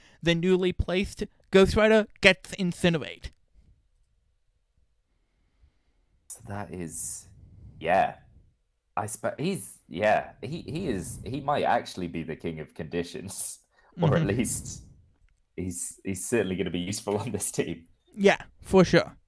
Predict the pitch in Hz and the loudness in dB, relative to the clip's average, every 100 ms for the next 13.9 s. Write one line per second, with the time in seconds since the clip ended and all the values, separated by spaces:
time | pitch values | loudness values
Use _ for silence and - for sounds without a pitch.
0 | _ _ _ _ - - - _ _ _ | _ _ _ _ -14 -14 -18 _ _ _
1 | _ _ _ - - 156 - 175 170 - | _ _ _ -12 -4 -2 0 2 4 4
2 | 180 170 165 165 180 165 170 185 165 156 | 4 2 0 -2 -2 -2 -6 -8 -6 -2
3 | 233 277 - _ _ _ _ _ _ 156 | -2 -4 -10 _ _ _ _ _ _ -2
4 | 143 135 - - _ _ - 151 208 269 | -2 -2 -6 -12 _ _ -4 6 8 8
5 | 262 247 240 226 - 180 180 - 160 139 | 6 4 2 0 2 2 2 0 0 -2
6 | - 147 - - - - - - - - | -8 -10 -12 -12 -10 -10 -14 -20 -20 -20
7 | - 156 131 - - _ 180 185 190 190 | -4 0 0 -4 -12 _ 2 8 10 10
8 | 208 202 208 202 190 175 196 185 185 180 | 6 4 4 2 2 2 2 2 4 4
9 | - 175 160 151 151 - _ _ _ _ | 4 2 4 2 0 -4 _ _ _ _
10 | _ _ _ _ _ 190 185 190 175 180 | _ _ _ _ _ 2 6 6 6 6
11 | - - 175 160 180 160 - 160 160 165 | 4 6 6 6 4 2 0 -2 0 0
12 | 151 - 160 - 156 147 143 - - 170 | -2 -4 -4 -2 0 0 0 -2 2 2
13 | 156 156 160 165 127 156 147 143 139 | 2 -2 -2 -2 -2 -2 -2 -2 -6